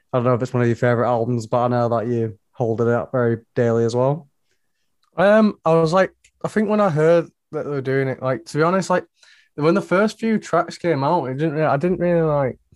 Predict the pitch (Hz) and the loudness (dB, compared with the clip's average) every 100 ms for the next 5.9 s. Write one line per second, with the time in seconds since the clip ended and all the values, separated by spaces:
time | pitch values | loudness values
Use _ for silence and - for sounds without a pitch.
0 | _ - - _ - - 185 302 277 139 | _ -20 -20 _ -20 -6 0 2 4 4
1 | 151 202 220 190 185 175 160 147 143 135 | 4 2 2 2 0 0 0 2 0 -2
2 | - 147 131 127 131 143 143 - 165 - | -8 -4 0 4 2 2 -2 -2 -4 -4
3 | - 147 143 151 - - - 120 - _ | -6 -2 -2 -4 -8 -10 -4 -6 -6 _
4 | - - - - - - - - 131 139 | -20 -20 -20 -14 -12 -12 -16 -6 -4 -2
5 | 180 170 156 156 185 180 151 127 | 2 2 2 2 2 2 2 -2